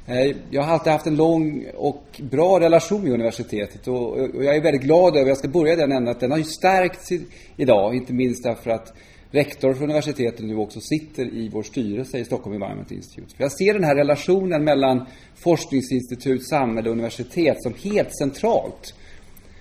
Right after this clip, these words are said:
både för universitetet och för samhället.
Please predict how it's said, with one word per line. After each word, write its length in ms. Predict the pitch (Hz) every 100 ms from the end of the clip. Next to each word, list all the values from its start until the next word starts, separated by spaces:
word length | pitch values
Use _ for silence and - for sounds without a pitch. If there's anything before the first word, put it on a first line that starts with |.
| - - - -
både 340 | 175 185 135 196
för 120 | 247
universitetet 760 | 226 214 185 165 123 107 113
och 140 | 117 -
för 100 | 113
samhället. 600 | 143 113 98 143 135